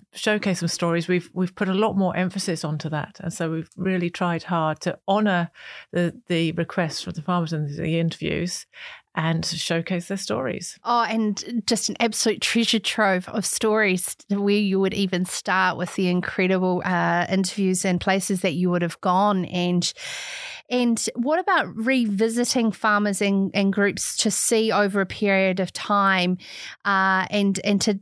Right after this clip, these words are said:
Speaker 2: discuss findings? Because as Catherine said, they love to learn from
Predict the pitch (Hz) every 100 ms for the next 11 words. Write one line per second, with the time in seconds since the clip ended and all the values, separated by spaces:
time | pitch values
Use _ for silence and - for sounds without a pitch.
0 | _ - - - 226 - - 226 214 208
1 | 202 - 202 214 220 214 202 - - -
2 | - 208 - 190 - 233 214 202 208 285
3 | - 320 240 220 214 - - - 208 202
4 | 190